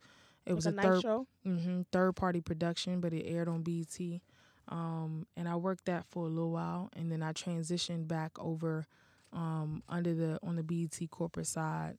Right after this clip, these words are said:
Speaker 1: um, uh, under her.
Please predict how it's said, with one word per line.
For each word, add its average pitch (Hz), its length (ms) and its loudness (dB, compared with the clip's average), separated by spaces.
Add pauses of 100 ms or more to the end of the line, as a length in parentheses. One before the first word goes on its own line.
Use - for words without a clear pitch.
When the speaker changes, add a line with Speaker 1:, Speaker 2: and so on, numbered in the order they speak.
(100)
Speaker 1:
um, 165 540 -4 (1080)
uh, 160 280 -2
under 165 240 -2
her. 170 260 -4